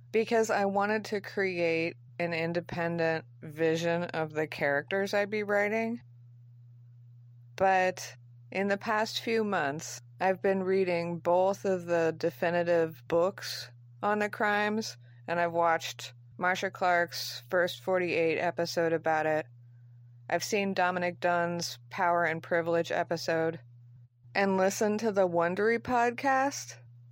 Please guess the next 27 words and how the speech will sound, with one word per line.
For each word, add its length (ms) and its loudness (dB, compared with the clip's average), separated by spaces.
which, 640 0
all 280 4
in 120 0
all, 380 4
have 180 0
led 240 2
me 140 2
to 80 2
realize 600 2
in 240 0
some 420 0
aspects 840 0
I 160 2
got 240 4
it 60 2
wrong, 500 -2
but 320 2
in 180 -2
others, 600 0
this 180 0
stuff 400 0
was 200 -2
kind 260 0
of 140 0
visible 500 2
from 240 -6
space, 720 0